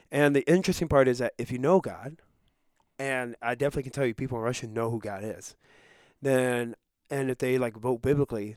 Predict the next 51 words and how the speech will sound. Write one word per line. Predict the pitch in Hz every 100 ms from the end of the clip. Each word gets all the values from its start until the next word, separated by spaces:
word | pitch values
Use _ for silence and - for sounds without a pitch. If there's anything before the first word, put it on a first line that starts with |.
| -
then | 123
how | 110 123 123 123 123 120
can | - 120
this | 107 -
war | 110 110
still | 104 104
be | 95
going | 98 90
on? | 101 95 78 - -
And | 123
how | 104 131
come | 135 135 117
Putin's | 101 131 110
not | 120 113
out | 104
of | 92
the, | 87 _ _ -
out | 110 98
of | 95
the | 101
presidency | - 135 123 104 90 98
yet? | 87 73 - _ _ _ _ _ -
You | 131
know, |
and | 127
that | 139 151
shows | 165 165 147
you | 143 131 120 _ _ _ _ -
how | 139 127
people | 147 139
are | 127
turning | 123 139 131 120
a |
blind | 113 117 120
eye, |
or | 127 120
they're | 117 110
kinda | - 143 131
deliberately | 113 123 135 123 110
turning | - 131 120
their | 101
back | 98 117 117
on, | 98 98
because | 107 - 120
at | 110 -
some | 135
point | 117 131 117
there's | 113 104
casualties | - 127 127 123 113 107
going | - 104
on, | 107 143 113